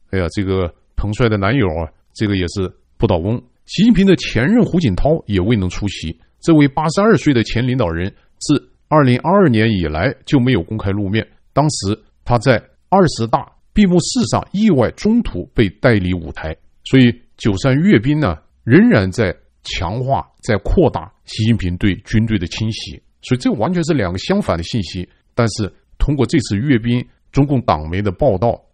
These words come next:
进一步强化了这一种啊大清洗所带来的社会影响和国际影响。第八个相关的最新信息，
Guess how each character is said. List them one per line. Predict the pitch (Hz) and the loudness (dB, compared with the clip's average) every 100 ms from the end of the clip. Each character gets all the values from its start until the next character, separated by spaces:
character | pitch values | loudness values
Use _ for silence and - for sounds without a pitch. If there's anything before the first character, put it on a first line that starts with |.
| _ | _
进 | - 196 | 0 2
一 | 127 | 2
步 | 101 | 0
强 | - - - 127 | -4 -2 -2 -2
化 | 147 147 | 0 0
了 | 101 | 0
这 | 113 | 0
一 | 98 | -2
种 | 82 76 | -2 -8
啊 | 71 - _ | -8 -12 _
大 | - 113 - | -8 -8 -8
清 | - 107 | -4 -4
洗 | 101 - 76 - _ - | -4 -8 -12 -14 _ -14
所 | - 95 | -6 -2
带 | 107 | 0
来 | 90 82 | 0 -2
的 | |
社 | - 107 | -4 -4
会 | 95 80 | -4 -4
影 | 85 | -6
响 | 92 76 | -6 -8
和 | - | -10
国 | 80 85 | -8 -6
际 | 87 78 | -6 -8
影 | 80 | -10
响。 | - 71 _ _ | -12 -16 _ _
第 | - 175 | -4 -2
八 | - 190 | -2 -2
个 | 185 156 - _ | 0 0 -2 _
相 | - 147 | -2 2
关 | 143 | 4
的 | 143 | 4
最 | 131 113 | 2 2
新 | 123 | 0
信 | - 107 | 0 -2
息， | - 104 | -2 -6